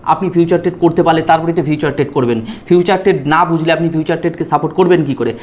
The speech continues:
মার্কেটে কোথায় ম্যানিপুলেশন, কোথায় অ্যাকুমুলেশন, অনেক কিছু রয়েছে।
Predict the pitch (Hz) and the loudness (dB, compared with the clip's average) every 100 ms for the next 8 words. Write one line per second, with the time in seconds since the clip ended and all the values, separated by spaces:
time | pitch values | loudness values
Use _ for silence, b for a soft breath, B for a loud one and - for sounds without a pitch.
0 | B - 156 165 185 175 165 175 165 151 | B -2 0 2 -2 0 0 2 2 0
1 | 147 143 151 151 185 175 170 B - - | -2 -4 -4 -2 2 2 0 B -6 0
2 | 175 165 160 151 147 B B - 294 339 | 2 4 2 -2 -6 B B 2 4 4
3 | 254 - 127 107 | 0 -2 -4 -4